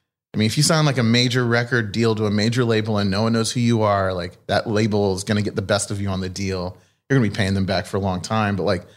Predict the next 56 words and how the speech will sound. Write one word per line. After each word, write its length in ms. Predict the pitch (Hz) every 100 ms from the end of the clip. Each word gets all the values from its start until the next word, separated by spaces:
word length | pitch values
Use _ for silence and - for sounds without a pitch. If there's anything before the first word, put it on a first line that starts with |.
| _ _ -
my 120 | 113
first 240 | 170 170 127
record 240 | 127 127
I 60 | 127
put 180 | 147
out 180 | 131 127
with, 120 | 127 123
like, 140 | 120
my 100 | 110
friends, 640 | 95 117 143 104 92 - -
you 80 | 120
know, 100 | 110
it 60 |
was 120 | 110 104
like, 260 | 104 95 - _ _ _ -
I 140 | 101
had 180 | 120 127
no 140 | 120
business 400 | 120 131 113 107
being 180 | - 101
on 120 | 98
a 60 | 95
big 240 | 82 92
label 280 | 90 95 82
at 80 | 67
that 160 | 92 -
point, 320 | - 85 82 _
you 140 | - 98
know? 240 | 90 95
So 320 | 110 - 90 - - - - 110
Will 180 | 123
Yip, 480 | 113 107 123 120 - - -
he 100 | 113
runs 260 | 110 104
a 80 | 104
label 320 | 101 110 110 110
out 100 | 107
of, 220 | 98 101
um, 160 | 101 98
Philly, 480 | - 135 131 127 127 - _ _
great 240 | - 123 120
guy, 460 | 123 127 139 151 147 _ -
put 100 | 123
out 140 | 113
my 100 | 120
record, 640 | 110 113 120 160 156 156
record 320 | 113 107 123
did 120 | 120 120
well, 360 | 101 117 151
we 140 | 151 139
all 260 | 139 147
did 240 | 147 143 151
well, 460 | 156 180 104 - -
you 140 | 120
know, 220 | 98 95
'cause 320 | 101 107 95